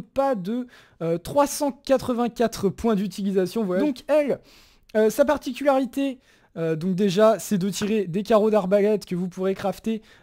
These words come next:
euh, avec un flint, un stick et, euh, une plume. Donc c'est très simple, et quand vous la crafterez, vous aurez, euh, quatre flèches, enfin quatre carreaux d'arbalète. Donc elle, déjà, elle est plus stable que l'arc. Quand vous tirez, hein, vous avez moins de chances que les,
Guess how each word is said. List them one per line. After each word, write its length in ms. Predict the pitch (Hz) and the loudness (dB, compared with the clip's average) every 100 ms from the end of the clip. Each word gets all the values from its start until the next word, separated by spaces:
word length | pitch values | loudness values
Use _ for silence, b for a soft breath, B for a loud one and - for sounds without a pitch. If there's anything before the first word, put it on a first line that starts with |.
| b | b
euh, 200 | 147 135 | -10 -8
avec 400 | 156 170 190 185 - | -6 -2 -2 -2 -2
un 140 | 247 | -2
flint, 360 | - - 240 214 - | -2 -2 0 0 -4
un 260 | 208 226 220 | 0 2 2
stick 560 | 214 - 220 190 - - | -2 -6 -6 -8 -14 -8
et, 280 | 202 202 165 | -2 -2 -2
euh, 180 | 131 123 120 | -4 -6 0
une 180 | 240 208 | 0 0
plume. 420 | 170 233 294 139 | 0 2 2 -2
Donc 140 | 147 | -6
c'est 120 | - 170 | -8 -6
très 180 | 180 | -6
simple, 300 | 165 214 247 | -2 -2 -2
et 60 | 170 | -4
quand 100 | 170 | -4
vous 140 | 165 | -2
la 100 | 180 | -2
crafterez, 460 | 165 165 - 165 196 | -2 -4 -4 -2 -2
vous 180 | 147 135 | -2 -4
aurez, 220 | 143 196 B B B | -2 -2 B B B
euh, 240 | 143 139 139 - | -8 -6 -8 0
quatre 360 | 262 - 220 | 0 2 0
flèches, 480 | - 185 233 254 - | -2 0 0 0 -6
enfin 100 | 143 | -10
quatre 400 | 131 226 214 - | -4 0 0 -2
carreaux 300 | 165 196 196 | -2 0 2
d'arbalète. 500 | 202 175 175 233 294 - B B | 0 0 2 0 0 -6 B B
Donc 220 | 226 285 302 | -4 -2 0
elle, 240 | 302 226 | 0 2
déjà, 320 | 233 220 269 | 0 2 2
elle 160 | 208 220 | 2 0
est 80 | 254 | 0
plus 240 | - 302 | -4 -4
stable 500 | - 285 269 196 160 165 - | -2 2 2 2 -2 -8 -6
que 100 | 254 | -2
l'arc. 460 | 240 240 233 - 139 _ b b b | 2 0 0 -10 -14 _ b b b
Quand 120 | 214 | 0
vous 140 | 220 | 0
tirez, 360 | - 208 196 269 | -2 -2 0 0
hein, 120 | 208 | 0
vous 180 | 175 170 | -2 -2
avez 180 | 160 175 | -2 0
moins 160 | 214 | 0
de 60 | 208 | -2
chances 300 | - 226 - | -2 -4 -4
que 120 | 180 | -6
les, 480 | 170 151 143 135 | -4 -4 -4 -6